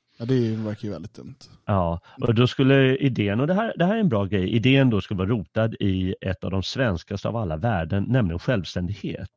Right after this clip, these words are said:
Speaker 2: Eh, och det håller jag med om, att, eh, det är väldigt svenskt det här med självständighet.
Speaker 1: Mm, men frågan är
Speaker 2: Att det,
Speaker 1: självständighet
Speaker 2: man
Speaker 1: från
Speaker 2: står på
Speaker 1: vad?
Speaker 2: egna ben,
Speaker 1: <laughs> Ja.
Speaker 2: och det har ju alltid varit,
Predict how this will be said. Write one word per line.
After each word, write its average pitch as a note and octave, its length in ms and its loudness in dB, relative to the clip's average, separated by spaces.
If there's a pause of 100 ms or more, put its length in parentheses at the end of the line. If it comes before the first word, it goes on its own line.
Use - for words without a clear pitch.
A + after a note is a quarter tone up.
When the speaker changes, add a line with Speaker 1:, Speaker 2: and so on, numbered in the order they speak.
(120)
Speaker 2:
Eh, F#2 160 0
och G#2 260 -6
det C3+ 140 -4
håller A#3 180 -6
jag F3 100 -2
med F3 180 -4
om, F#2 260 -6
att, G2 300 -10
eh, G#2+ 60 0 (300)
det C3 160 -4
är A3 260 -6 (440)
väldigt B2 240 -4
svenskt - 460 -10
det G2 80 -2
här E2 100 -4
med E2+ 220 -6
självständighet. E2+ 760 -8 (920)
Speaker 1:
Mm, B2 340 0
men C3+ 100 -4
frågan C#3 240 2
är C3 40 2
Speaker 2:
Att B2+ 60 4
det, C3+ 60 4
Speaker 1:
självständighet B2 600 4
Speaker 2:
man C3+ 60 4
Speaker 1:
från D3 60 6
Speaker 2:
står B2 140 4
på E3 60 6
Speaker 1:
vad? B2 80 4
Speaker 2:
egna F#2+ 300 6
ben, G2 180 4
Speaker 1:
<laughs> - 20 6
Ja. G2 160 8
Speaker 2:
och A2 80 8
det A2 80 8
har A2 100 10
ju D#3+ 60 8
alltid D#3 220 6
varit, F#2+ 200 6